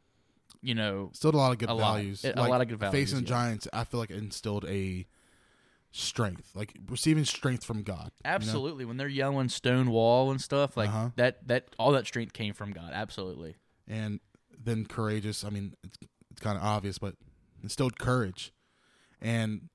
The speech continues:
Speaker 2: I'm guessing Fireproof, I've never seen it before, but it sounds like it's instilling just a, a genuine love, right?
Speaker 1: Exactly. It, it was genuine love. I mean, it was
Speaker 2: It seemed they have a whole topic, like, they have one thing they wanna talk about, and then whole, made a whole movie around that, which
Speaker 1: It
Speaker 2: sounds
Speaker 1: was, it
Speaker 2: cool.
Speaker 1: was pretty much about, it, and it's called The Love Dare in the,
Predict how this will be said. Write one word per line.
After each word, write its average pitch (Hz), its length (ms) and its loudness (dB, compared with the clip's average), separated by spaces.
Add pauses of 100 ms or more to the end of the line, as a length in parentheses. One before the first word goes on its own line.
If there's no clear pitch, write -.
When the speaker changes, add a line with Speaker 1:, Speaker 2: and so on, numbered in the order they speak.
(220)
Speaker 2:
I'm 107 100 -6
guessing 113 280 -4
Fireproof, 123 440 0
I've 113 120 -2
never 113 100 -2
seen 127 180 -2
it - 20 -2
before, 107 220 -6
but 101 120 -4
it 104 60 -4
sounds 127 220 -2
like 113 120 -6
it's 101 220 -8
instilling 104 500 -6
just - 240 -8
a, 104 180 -8 (380)
a 95 180 -10
genuine 104 400 -2
love, 95 380 -6 (180)
right? 151 120 4
Speaker 1:
Exactly. 151 500 4
It, 135 60 2
it 139 180 4
was 143 160 2
genuine 143 360 2
love. 120 280 4
I 120 40 -2
mean, 120 160 -2
it 127 140 -4
was 127 300 -4
Speaker 2:
It 127 60 -12
seemed 147 140 2
they 143 60 4
have 131 160 4
a 120 80 2
whole 123 200 2
topic, 120 500 -2
like, 104 140 -10
they 110 100 -4
have 104 180 -4 (180)
one 113 160 -2
thing 113 140 -4
they 110 80 -2
wanna 104 140 -4
talk 104 160 -4
about, 101 180 -6
and 98 100 -6
then 98 80 -4
whole, 95 160 -6
made 104 200 -2
a - 20 -6
whole 107 240 -4
movie 104 280 -4
around 98 240 -6
that, 101 120 -6
which 92 140 -6
Speaker 1:
It 139 40 4
Speaker 2:
sounds 165 80 8
Speaker 1:
was, 170 220 4
it 131 60 -2
Speaker 2:
cool. 156 80 4
Speaker 1:
was 156 140 4
pretty 160 220 2
much 185 200 4
about, 139 420 6
it, 156 100 6
and 160 160 4
it's 160 120 2
called 139 240 2
The 135 80 2
Love 127 260 2
Dare 98 240 0
in 110 220 -2
the, 107 100 -2